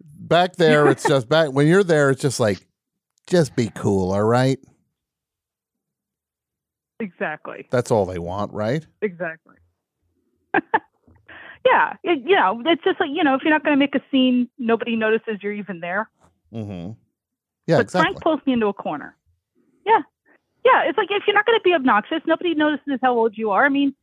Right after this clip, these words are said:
Speaker 2: you know, I've got plenty of stories about that too, but anyway. Uh, <laughs>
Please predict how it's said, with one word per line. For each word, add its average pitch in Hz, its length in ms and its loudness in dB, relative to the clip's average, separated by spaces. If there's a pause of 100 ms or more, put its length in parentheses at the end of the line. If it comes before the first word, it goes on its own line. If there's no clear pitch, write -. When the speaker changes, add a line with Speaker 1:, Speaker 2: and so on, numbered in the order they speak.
(380)
Speaker 2:
you 349 80 -2
know, 226 220 0 (420)
I've 226 120 -6 (360)
got 226 220 -2
plenty 254 180 0
of 247 100 0
stories 247 280 0
about 233 220 -2
that 233 260 0
too, 208 220 -2
but 196 160 -4
anyway. 175 360 -10 (360)
Uh, 233 260 6 (580)
<laughs> 302 120 -2